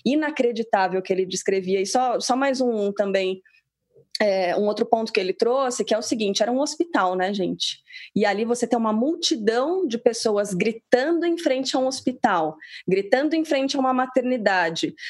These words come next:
Havia outras mães ali e mulheres que estavam passando por um período de gestação normal, seria a experiência de maternidade, primeira experiência pra muitas dessas mães.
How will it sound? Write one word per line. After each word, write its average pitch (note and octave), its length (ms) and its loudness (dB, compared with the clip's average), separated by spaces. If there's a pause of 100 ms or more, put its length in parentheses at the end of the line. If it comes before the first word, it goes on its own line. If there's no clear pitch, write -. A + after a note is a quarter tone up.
(120)
Havia G#3 240 2
outras D4 360 0
mães A#3+ 480 0
ali G#3 420 0
e A3 60 0
mulheres A3+ 600 0
que B3+ 180 -2
estavam B3+ 500 0
passando B3+ 460 -2
por D4 160 -2
um C#4+ 80 -2
período A#3+ 280 0
de F#3+ 120 -2
gestação F#3 560 -4
normal, F#3 420 0
seria F3 240 -2
a - 20 -2
experiência G3+ 540 -2
de G#3 80 -4
maternidade, F#3+ 720 0 (240)
primeira A3+ 320 0
experiência B3 500 0
pra A3 160 2
muitas G3+ 440 0
dessas F3 340 0
mães. F3 380 0